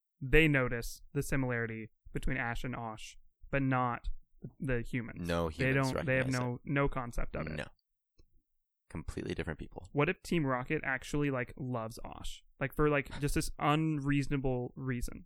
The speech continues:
Speaker 1: Like, they just, like, l-, for some unknown reason, they really think that he's awesome.
Speaker 2: Well, I mean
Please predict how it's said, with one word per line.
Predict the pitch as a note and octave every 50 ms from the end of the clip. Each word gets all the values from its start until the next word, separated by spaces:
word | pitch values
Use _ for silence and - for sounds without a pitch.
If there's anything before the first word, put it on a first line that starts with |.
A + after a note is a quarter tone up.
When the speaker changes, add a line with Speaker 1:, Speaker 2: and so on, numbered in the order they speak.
| _ -
Speaker 1:
Like, | C3+ C3 - -
they | D3+ D3
just, | C3+ D3 C#3+ - - -
like, | D3 C3 - - - -
l-, | C#3+ - - - C#3 B2+ - -
for | - D#3
some | C#3 - - - C3+ C#3+ D3 D3 C#3+ C#3+ - - _ _ _ _
unknown | D#3 C#3+ D3 D3 D3 C#3 C#3 C#3 C#3 C3+ C3
reason, | - C3 C3 A#2+ B2 A#2+
they | A#2+ B2 A#2+
really | A#2+ B2+ B2+ C3 C3+ C#3+ D#3 D3 C#3 C#3+ C#3 C#3 C3+ - - _ _ _ _ -
think | - D3+ C3 -
that | C#3+ D3
he's | - C#3+ C3
awesome. | - - - - - - - - - - - - - - - - _ _ _ _ _ _ _ _ _ _ _ _ _ _ _ _ - _
Speaker 2:
Well, | - E2+ E2+ E2+ F2 F2 F2 F2 -
I | - F2+
mean | F2+ F2+ F2+ F2 F2 E2+ E2+